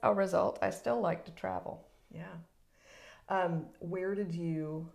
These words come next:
Speaker 2: did you go to college immediately after high school? Was that
Speaker 1: No,
Speaker 2: your, what was
Speaker 1: I,
Speaker 2: your,
Speaker 1: well,
Speaker 2: what was your
Speaker 1: kind
Speaker 2: path?
Speaker 1: of, kind of. Uh, when I was a little girl, I used to love to line my stuffed animals up on my bed and teach them when I was doing my
Speaker 2: <laughs>
Speaker 1: homework.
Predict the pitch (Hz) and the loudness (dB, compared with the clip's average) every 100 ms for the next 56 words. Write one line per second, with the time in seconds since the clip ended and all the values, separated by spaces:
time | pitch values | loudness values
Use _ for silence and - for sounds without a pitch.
0 | - _ _ - - - - 165 170 202 | -18 _ _ -20 -20 -20 -14 -12 -8 -2
1 | 247 247 247 247 269 - - 240 254 262 | -2 -2 -6 -6 -8 -8 -6 -4 -4 -4
2 | 240 240 240 233 240 240 247 254 349 339 | -4 -4 -4 -2 -2 -4 -4 -4 -4 -6
3 | 302 180 170 170 175 190 196 185 170 165 | -6 -4 0 4 6 8 8 8 6 6
4 | 156 208 214 214 247 247 285 277 254 240 | 6 6 6 10 10 10 8 8 8 8
5 | 233 190 135 - - - - 285 269 247 | 8 8 8 8 2 -10 -8 -4 0 0
6 | 233 170 127 - - - - - - - | 2 0 0 0 -2 -8 -16 -18 -6 8
7 | 185 180 175 190 226 254 240 208 190 175 | 12 12 12 12 12 12 10 8 6 6
8 | 180 170 160 160 - 170 170 170 170 160 | 8 8 6 2 2 6 6 6 2 2
9 | 160 170 170 156 - 175 175 160 165 170 | 4 4 4 0 4 2 4 2 4 4
10 | 165 160 160 156 151 147 156 156 147 143 | 6 4 4 0 -2 4 8 8 8 2
11 | 143 - 202 - - - - - - - | -2 -4 -4 -4 -6 -6 -6 -12 -18 -20
12 | - 202 190 185 185 202 180 170 151 156 | 2 8 10 12 10 12 10 10 6 8
13 | 202 180 156 - | 6 8 6 4